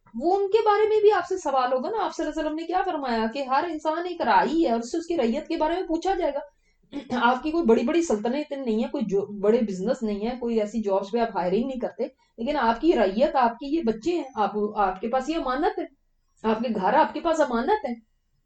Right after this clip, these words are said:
<clears throat> और याद रखिए, ये जो ओहदे हैं ना, jobs, इनके बारे में पहली शर्त ये है कि जो बंदा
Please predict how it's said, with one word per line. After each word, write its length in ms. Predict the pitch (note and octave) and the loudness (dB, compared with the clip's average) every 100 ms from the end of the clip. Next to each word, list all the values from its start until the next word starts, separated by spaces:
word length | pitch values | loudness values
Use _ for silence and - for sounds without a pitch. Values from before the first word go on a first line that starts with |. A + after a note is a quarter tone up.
| _ _ _ _ _ _ _ A3+ - - - _ _ _ _ _ _ _ A3+ - _ _ _ - | _ _ _ _ _ _ _ -20 -20 -20 -20 _ _ _ _ _ _ _ -20 -20 _ _ _ -10
<clears throat> 460 | G#3 F#3 F#3 - _ _ _ _ - _ _ _ _ _ _ _ _ A3+ | -6 -6 -8 -12 _ _ _ _ -20 _ _ _ _ _ _ _ _ -4
और 80 | |
याद 300 | A3 A3 A#3+ | 0 0 0
रखिए, 260 | C#4 - D4+ | -2 -4 -4
ये 140 | B3 | -2
जो 180 | A#3+ D4 A#3 | -2 -2 4
ओहदे 400 | G#3 G#3 E4+ E4+ | 4 6 4 2
हैं 80 | |
ना, 120 | A#3 F4+ | 0 -2
jobs, 460 | G#3+ G3 F#3+ - - _ _ _ _ _ _ - | 0 2 0 -6 -20 _ _ _ _ _ _ -2
इनके 420 | F#4+ G#4+ G#4+ F#4+ | 2 2 2 0
बारे 340 | A#3 A3 A#3+ | 0 0 0
में 380 | C4+ A#3 B3 F#4 _ _ _ _ _ - A3+ - | 0 0 0 -4 _ _ _ _ _ -16 -12 -12
पहली 600 | A3+ - - G4+ G4 G#4 | -12 -12 -2 2 6 6
शर्त 340 | F4 C#4+ C#4 E4+ | 6 4 2 2
ये 240 | A#3 A3 F3+ | 0 2 0
है 120 | G#3 G#3+ _ _ _ | -4 -12 _ _ _
कि 460 | C#4 C#4+ C#4+ D4 D4 _ _ _ _ _ _ _ A3+ | -8 -4 -4 -6 -12 _ _ _ _ _ _ _ -6
जो 340 | G#3+ F#4 G#4+ | 4 6 8
बंदा 580 | A#3 A3+ A3+ C#4 D#4+ | 6 6 6 4 2